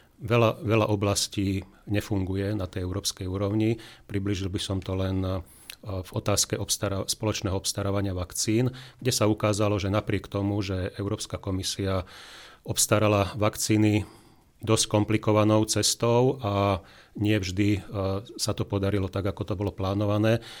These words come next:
ale vždy to vychádza lepšie, ako keď to objednávame na, na európskej úrovni ako na národnej úrovni. To isté sa týka aj vzájomnej pomoci pri, e, e, výmene zdravotníckych pomôcok alebo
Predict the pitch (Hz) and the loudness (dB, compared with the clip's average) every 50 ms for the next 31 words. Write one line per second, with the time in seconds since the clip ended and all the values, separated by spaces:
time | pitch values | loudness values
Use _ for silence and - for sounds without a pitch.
0 | - - - - 101 101 104 104 104 - - 101 95 113 120 123 117 101 110 - | -20 -14 -8 -4 -2 0 0 0 0 -2 -4 -2 2 2 2 4 4 2 2 2
1 | - 110 104 92 104 95 92 95 - - - - 104 104 110 - - 101 - - | 2 2 2 2 0 0 -2 -2 -4 -6 -4 -2 0 0 0 -2 -4 -6 -8 -10
2 | 101 - 98 - - - 98 92 95 98 98 95 98 98 95 95 98 92 92 92 | -8 -8 -10 -8 -6 -6 -6 -4 -4 -4 -2 -2 -2 -2 -2 -2 -4 -4 -4 -4
3 | 95 104 - 98 95 95 95 95 98 101 - - - - 95 92 95 98 92 92 | -6 -6 -6 -6 -4 -4 -4 -4 -4 -6 -6 -6 -6 -6 -4 -4 -4 -4 -4 -4
4 | 90 90 87 - - 92 95 92 90 92 92 92 95 98 98 98 98 107 101 98 | -4 -6 -6 -6 -6 -6 -6 -4 -4 -4 -4 -4 -6 -6 -4 -4 -4 -4 -2 -2
5 | 101 107 123 131 131 131 - - - - - - - - 117 120 - - 120 - | 0 2 2 2 0 -2 -8 -14 -16 -16 -18 -8 -2 2 2 2 2 2 2 2
6 | - 104 101 - 104 101 - - 101 107 - 104 98 95 95 95 98 - - - | 2 0 0 0 -2 -2 0 0 -2 -2 -2 -2 -2 -2 -2 -2 -4 -6 -10 -10
7 | - 92 98 101 101 101 101 101 92 - - 95 98 101 95 - - - 104 101 | -6 -2 0 0 0 0 0 -2 -2 -4 -4 -2 -2 -2 0 -2 -2 0 0 0
8 | 104 101 - 104 98 95 92 95 87 - - - - - - - - _ - 127 | -2 -2 -4 -4 -2 -2 -2 -2 -4 -6 -10 -20 -20 -20 -20 -20 -20 _ -8 -6
9 | 101 98 98 95 92 90 87 - - - - - - _ _ _ _ - 101 98 | -4 -2 -2 -2 -4 -4 -8 -12 -20 -20 -20 -20 -20 _ _ _ _ -6 -6 -4
10 | 95 92 - 202 302 302 214 170 - 104 107 110 107 107 104 101 101 101 98 101 | -6 -6 -8 -12 -16 -16 -14 -6 0 4 4 6 6 6 4 4 2 2 0 -2
11 | - 95 98 101 101 101 101 - 104 98 - - - - - - 104 104 104 104 | -4 -4 -2 0 0 0 0 0 -2 -2 -2 -4 -6 -6 -4 -2 0 0 2 0
12 | 104 104 - - 107 104 104 - - 101 95 95 92 87 101 | 0 -2 -2 -2 -2 -2 -2 -4 -6 -6 -4 -4 -4 -4 -6